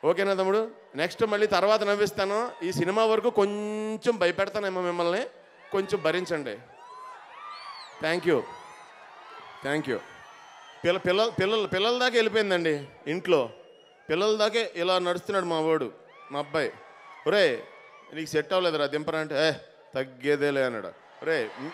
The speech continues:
గెడ్డం మీసం వచ్చిన తర్వాత చెప్పరా, అది ఇలా క్రీమ్ రాసుకుంటున్నాను రా, నువ్వు చెప్తే గెడ్డం ఉంటేనే అందం రా" అని చెప్పేవాడిని నేను. <laughs> చాలా చాలా థ్యాంక్స్ భయ్యా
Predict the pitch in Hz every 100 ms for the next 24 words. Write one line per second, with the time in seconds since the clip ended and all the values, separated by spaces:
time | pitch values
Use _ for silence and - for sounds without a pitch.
0 | - 269 269 240 233 214 208 196 202 202
1 | - 165 170 170 160 - - - - -
2 | 160 175 180 226 214 202 202 196 - 180
3 | 165 151 151 156 147 147 147 151 131 -
4 | - - - _ - 156 160 214 202 196
5 | 190 170 175 170 160 160 147 156 139 117
6 | 101 80 - - - - - - - _
7 | - - _ _ _ _ _ _ 156 156
8 | 180 175 170 165 156 165 147 143 156 208